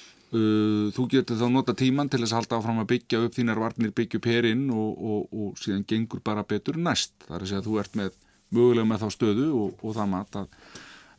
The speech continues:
jú, þú semur friði núna en það er kannski óumflýjanlegt að það verði átök aftur síðar. Nú eða þá þú tekur þetta, eh, kalda mat á þetta og segir, ja, eh, Donbass svæðið og, og Donetsk,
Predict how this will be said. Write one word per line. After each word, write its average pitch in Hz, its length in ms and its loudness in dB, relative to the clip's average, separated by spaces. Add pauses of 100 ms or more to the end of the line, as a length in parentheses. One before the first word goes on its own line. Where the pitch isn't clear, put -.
(140)
jú, 107 160 -2
þú 104 140 -8
semur 110 260 2
friði 113 220 2
núna 131 340 2
en 98 160 -2
það 107 160 0
er 95 60 -6
kannski 107 260 -2
óumflýjanlegt 117 640 0
að 98 80 -6
það 107 160 0
verði 107 240 0
átök 104 240 -8
aftur 101 320 -4
síðar. - 400 -2 (460)
Nú 107 180 2
eða 151 320 6
þá 127 40 2 (100)
þú 107 160 -4
tekur 113 260 0
þetta, 113 240 -2 (220)
eh, 110 320 0 (100)
kalda 120 640 -2
mat 95 240 -2
á 95 80 0
þetta 95 160 -2
og 95 140 -6
segir, 92 180 0
ja, 95 140 -2 (320)
eh, 90 500 -4
Donbass 104 480 -2
svæðið 92 480 -4
og, 92 160 -2 (160)
og 90 240 -6
Donetsk, 90 400 -4